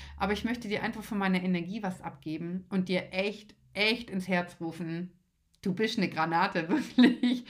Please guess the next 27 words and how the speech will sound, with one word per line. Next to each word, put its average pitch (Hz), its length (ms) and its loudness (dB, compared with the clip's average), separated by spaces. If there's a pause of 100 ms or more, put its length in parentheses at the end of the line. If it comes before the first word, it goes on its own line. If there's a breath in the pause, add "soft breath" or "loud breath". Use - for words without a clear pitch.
(220 loud breath)
Du 302 100 4
bist 240 340 -4
Bombe, 233 420 4
wie 190 140 0
du 202 80 0
bist. 190 320 -4
Und 190 100 -2
ich 196 140 -4
glaube, 233 420 0 (440 loud breath)
das 185 160 -8
wird 185 200 -6
einer 180 180 2
meiner 170 260 -4
Lieblingspodcasts, 160 1080 -8
auch - 160 -14
wenn 180 140 -2
hier 180 140 0
gerade 165 280 -10
ganz 170 300 -8
kurz - 220 -12
das 180 120 -14
Telefon 180 380 -8
reingeklingelt 160 640 -8
hat 180 200 -8
und 160 220 -10
ich 185 300 -6
natürlich 160 520 -8